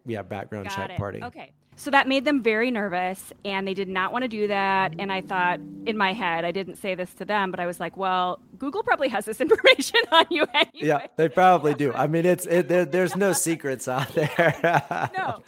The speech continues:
Speaker 2: So were there any points where you felt kind of weird and, like, that was uncomfortable, or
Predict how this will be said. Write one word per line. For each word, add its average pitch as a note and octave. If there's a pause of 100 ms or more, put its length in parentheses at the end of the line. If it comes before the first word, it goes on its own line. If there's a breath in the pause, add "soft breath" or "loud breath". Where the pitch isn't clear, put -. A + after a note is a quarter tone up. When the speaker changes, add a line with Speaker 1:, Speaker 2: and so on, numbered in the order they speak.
Speaker 2:
So D4+
were D#4+
there F#4
any D4
points B3
where A3+
you A3+ (200)
felt G#3+
kind G#3+
of G3
weird C#4
and, G#3+
like, G3+
that G#3+
was G3+
uncomfortable, C#4
or G#3+